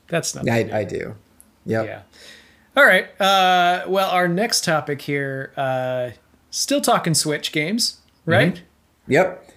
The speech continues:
Speaker 1: Uh, or I
Speaker 2: Uh,
Speaker 1: guess Switches specifically.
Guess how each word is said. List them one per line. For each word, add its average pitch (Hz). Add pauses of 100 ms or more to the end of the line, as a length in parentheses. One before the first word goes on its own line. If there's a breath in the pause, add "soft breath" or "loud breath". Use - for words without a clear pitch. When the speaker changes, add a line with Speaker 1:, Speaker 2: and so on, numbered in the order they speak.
Speaker 1:
Uh, 190
or -
I 180
Speaker 2:
Uh, -
Speaker 1:
guess -
Switches 190
specifically. 151